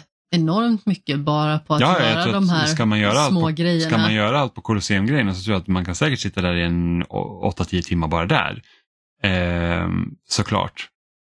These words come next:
Speaker 2: Ehm.
Speaker 1: Jag återvände ju dit och stannade kvar ett tag bara för att det var väldigt lätt sätt att tjäna pengar på.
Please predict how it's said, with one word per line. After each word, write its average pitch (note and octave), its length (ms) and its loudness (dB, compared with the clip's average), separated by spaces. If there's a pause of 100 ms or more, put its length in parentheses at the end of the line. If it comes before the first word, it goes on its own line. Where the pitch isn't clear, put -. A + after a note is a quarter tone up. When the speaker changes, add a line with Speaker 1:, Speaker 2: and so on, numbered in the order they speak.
(220)
Speaker 2:
Ehm. G2+ 340 0
Speaker 1:
Jag F3 140 2
återvände E3+ 480 0
ju E3 120 2
dit D#3 240 0
och D#3+ 60 -4
stannade D#3 360 0
kvar D#3 320 -2
ett D#3 100 -2
tag D#3+ 340 -2 (200)
bara D#3+ 340 2
för E3 320 -2
att D#3 180 -4
det D#3+ 80 -2
var D#3+ 80 0
väldigt D#3 280 0
lätt D#3+ 240 -6
sätt D#3+ 240 -6
att - 140 -12
tjäna D#3+ 260 0
pengar F#3+ 400 -2
på. - 280 -4